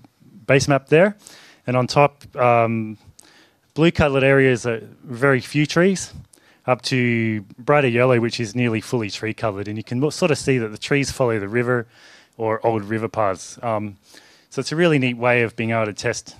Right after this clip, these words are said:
check against other things, or make these maps from scratch if they don't exist. Um, so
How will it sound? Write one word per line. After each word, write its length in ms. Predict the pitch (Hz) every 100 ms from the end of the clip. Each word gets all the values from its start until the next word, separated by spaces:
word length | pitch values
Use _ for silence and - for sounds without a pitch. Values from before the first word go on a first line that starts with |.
| -
check 220 | - 143
against 320 | 127 117 - 113
other 180 | 113
things, 300 | 117 117 113
or 100 | 113
make 220 | 110 143 135
these 180 | 110
maps 240 | 110 98 -
from 140 | 101
scratch 360 | - 123 104 -
if 120 | -
they 120 | 104
don't 200 | 98 98
exist. 500 | 87 90 110 - - _ - - - _ _ _ -
Um, 360 | 104 101 101
so 360 | - 143 139